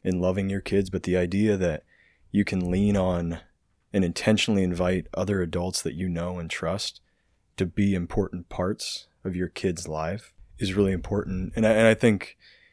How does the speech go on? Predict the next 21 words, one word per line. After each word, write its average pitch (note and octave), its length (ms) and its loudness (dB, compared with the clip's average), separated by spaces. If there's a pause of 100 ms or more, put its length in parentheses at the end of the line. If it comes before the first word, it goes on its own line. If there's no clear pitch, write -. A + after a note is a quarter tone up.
(480)
you B2+ 120 6
know, G#2+ 80 6
not G#2+ 260 6
just G#2 280 4
during G2 160 2
the D#2+ 60 -2
teen B2+ 240 6
years, F2 220 4
but F2 100 -4
especially G#2+ 400 0
during D#2+ 200 -2
the D#2+ 80 -6
teen E2 200 -6
years, D#2 400 -6
you G2 120 -2
know, G2+ 80 2
there G#2 100 6
might G2+ 240 6
be G2+ 100 0
times G2+ 440 2
when, E2+ 200 -2